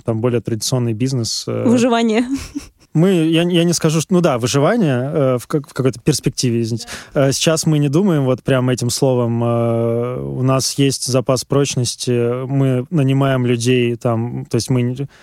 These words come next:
Speaker 1: мы нанимаем людей, мы продолжаем расти по людям.
Speaker 2: Это круто, я даже немножко онемела. <laughs> Вы молодцы,
Speaker 1: М,
Speaker 2: это
Speaker 1: да.
Speaker 2: правда очень здорово.
Speaker 1: Мне очень важно сформировать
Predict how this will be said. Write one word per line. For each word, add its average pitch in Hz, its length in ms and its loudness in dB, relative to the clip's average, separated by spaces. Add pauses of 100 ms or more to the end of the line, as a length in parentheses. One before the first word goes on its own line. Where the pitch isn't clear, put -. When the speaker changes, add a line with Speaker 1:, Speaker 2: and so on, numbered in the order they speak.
(120)
Speaker 1:
мы 135 80 2
нанимаем 135 520 2
людей, 110 220 0
мы 110 80 -2
продолжаем 123 480 2
расти 117 340 -2
по 101 120 -6
людям. 127 400 0 (320)
Speaker 2:
Это 214 280 0
круто, 233 340 0
я 208 140 2
даже 220 300 0
немножко 214 380 -2
онемела. 214 480 2 (260)
<laughs> - 520 -6
Вы 220 160 0
молодцы, 247 400 0
Speaker 1:
М, 240 120 2
Speaker 2:
это 135 120 2
Speaker 1:
да. 123 60 2
Speaker 2:
правда 123 280 0
очень 220 240 -4
здорово. 226 460 -6 (100)
Speaker 1:
Мне 151 520 0
очень 147 340 0
важно 127 500 0
сформировать 135 720 -2